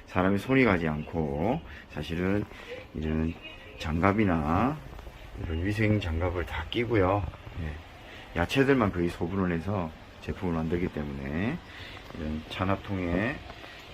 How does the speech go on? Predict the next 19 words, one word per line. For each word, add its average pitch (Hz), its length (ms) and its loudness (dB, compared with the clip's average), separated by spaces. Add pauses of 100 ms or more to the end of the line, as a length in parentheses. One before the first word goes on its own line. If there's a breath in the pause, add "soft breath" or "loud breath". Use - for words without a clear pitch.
(180)
들어있는 82 340 -2
부분들이나 80 920 -4 (100)
이런 80 140 -4
식으로 78 200 -6
해서 76 180 -8
다 76 140 -8
제조를 82 380 -6
하기 85 140 -6
때문에 92 460 -4 (420 loud breath)
훨씬 104 260 -2
더 85 280 -2
깔끔하게 - 340 -4
바닥부터 92 500 -2
해서 80 560 -6 (600 loud breath)
아주 110 560 -2 (180)
깔끔하게 80 680 -4
관리하고 76 540 -8
있는 69 500 -6 (180)
홈밀카페 - 640 -4